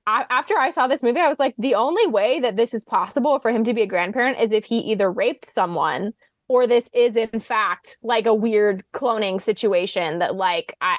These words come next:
I don't, it just doesn't make any sense. So that storyline was absolute nonsense. Um, and then additionally,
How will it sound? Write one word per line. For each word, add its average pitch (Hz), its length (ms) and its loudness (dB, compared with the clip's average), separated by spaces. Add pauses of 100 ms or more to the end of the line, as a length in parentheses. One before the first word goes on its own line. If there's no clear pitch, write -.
I 196 140 -2
don't, 190 260 -2 (320)
it 190 160 0
just 202 160 -2
doesn't 185 260 0
make 143 180 -4
any 151 180 -4
sense. - 300 -6 (120)
So 208 360 0 (100)
that 269 320 0
storyline 277 720 0 (640)
was 226 160 0 (280)
absolute 220 500 0
nonsense. - 640 -8 (440)
Um, 220 540 -2 (260)
and 247 160 0
then 233 400 0 (200)
additionally, 226 840 0